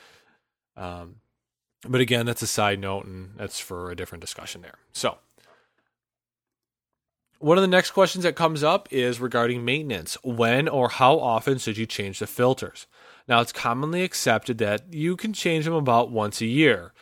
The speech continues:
uh, and you should go through and rip out all your filters and change them all out. Now, a more specific recommendation I give, um, is that you should change them when you're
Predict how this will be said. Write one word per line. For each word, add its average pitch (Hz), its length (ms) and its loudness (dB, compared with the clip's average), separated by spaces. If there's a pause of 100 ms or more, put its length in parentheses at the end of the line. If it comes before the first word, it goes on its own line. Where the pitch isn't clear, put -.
(300)
uh, 117 220 4
and 127 80 -2
you 120 80 0
should 123 120 -2
go 117 200 6
through 110 260 -2
and 101 160 -4
rip 98 160 -4
out 92 80 -6
all 101 160 0
your 131 100 4
filters 107 440 -2
and 104 100 -8
change 95 220 -8
them 92 100 -12
all 92 160 -8
out. 92 160 -8 (560)
Now, 104 440 -2 (180)
a 135 80 -4
more 131 320 2
specific 147 600 0
recommendation 110 720 -2
I 104 120 -2
give, 98 520 -6 (160)
um, 101 400 -14
is 123 140 -8
that 127 160 0
you 143 100 2
should 156 160 -2
change 147 440 -2
them 113 140 -2
when 110 80 -2
you're 113 180 -2